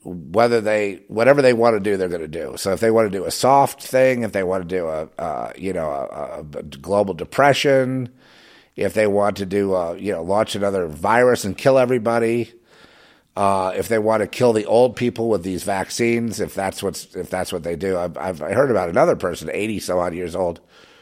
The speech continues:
who took it some weeks ago and is fine right now. But then again, these guys that died, they died after a while, like,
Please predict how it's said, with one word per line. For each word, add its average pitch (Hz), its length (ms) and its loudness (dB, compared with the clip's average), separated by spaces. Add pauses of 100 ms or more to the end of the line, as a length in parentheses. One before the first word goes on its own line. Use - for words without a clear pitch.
(120)
who 104 140 -2
took 110 220 0
it 101 120 -2
some 107 180 2
weeks 120 300 -2
ago 92 240 2
and 85 80 -2
is 85 160 -6
fine 107 400 0
right 76 180 -8
now. 64 240 -10
But 82 180 -8
then 107 140 2
again, 98 420 0 (520)
these 98 200 -4
guys 127 300 6
that 101 140 0
died, 113 340 4
they 101 120 0
died 117 340 2
after 101 300 -2
a 87 60 0
while, 85 500 0
like, 82 420 -10